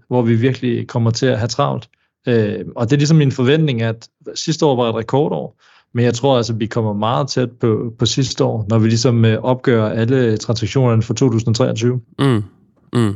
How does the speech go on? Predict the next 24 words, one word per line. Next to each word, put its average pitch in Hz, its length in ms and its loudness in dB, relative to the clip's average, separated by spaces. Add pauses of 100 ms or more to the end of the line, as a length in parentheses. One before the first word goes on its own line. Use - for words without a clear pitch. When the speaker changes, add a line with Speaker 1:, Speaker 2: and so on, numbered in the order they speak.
(140)
Speaker 2:
Hvad 131 120 0
får 123 120 -2
dig 123 80 -2
til 139 100 -2
at 123 60 0
lave 120 120 0
den 120 180 -2
vurdering? 123 280 -2 (720)
Speaker 1:
Jamen, 143 120 6
jeg 160 120 4
kan 156 140 -2
bare, 120 540 -2 (180)
jeg 127 160 -2
kan 147 80 -2
bare 147 160 -2
se, 175 400 -2 (120)
øh, 120 260 -2 (100)
og 127 140 0
høre, 139 800 2
øh, 110 160 -4
hvor 113 220 -2
mange 135 360 0
transaktioner, 123 1000 -2
der, 113 580 0